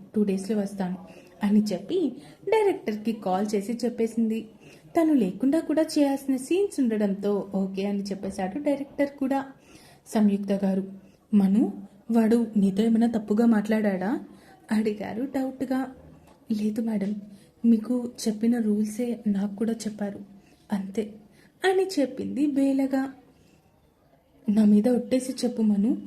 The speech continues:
నిజంగా తేజ్ నీతో ఏం తప్పుగా మాట్లాడలేదా?"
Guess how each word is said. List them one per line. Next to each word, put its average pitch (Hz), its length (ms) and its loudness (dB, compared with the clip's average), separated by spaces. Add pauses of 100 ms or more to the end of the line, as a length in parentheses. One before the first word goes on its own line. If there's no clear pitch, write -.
(320)
నిజంగా 233 340 6
తేజ్ 254 560 0
నీతో 208 220 6
ఏం 220 240 2
తప్పుగా 233 420 0
మాట్లాడలేదా?" 208 760 0